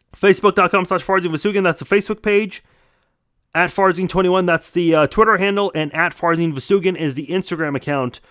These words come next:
Make sure you're following me on all three, because even though we're gonna take a break from this podcast, uh, we're gonna come back after Labor Day weekend.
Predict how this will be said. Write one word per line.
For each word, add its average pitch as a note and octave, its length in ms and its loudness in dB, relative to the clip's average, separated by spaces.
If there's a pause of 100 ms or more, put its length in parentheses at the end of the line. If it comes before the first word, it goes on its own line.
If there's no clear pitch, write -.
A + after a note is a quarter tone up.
(340)
Make D#3 280 2
sure A3+ 160 -4
you're G#3+ 100 2
following G3+ 340 2
me G3+ 100 0
on E3 160 0
all E3+ 240 2
three, F3 320 0
because B2+ 300 0
even F#3+ 240 0
though G3+ 140 2
we're E3+ 140 0
gonna D#3+ 160 -2
take E3+ 200 -4
a C#3+ 40 2
break D3+ 300 0
from F#3+ 140 -4
this F#3+ 160 -2
podcast, F#3 720 0
uh, C3 320 2
we're D3+ 140 2
gonna A#3 120 0
come G3+ 220 0
back F#3+ 200 2 (120)
after F#3 640 2 (380)
Labor D#3 360 4
Day D3 160 2
weekend. A2 520 -6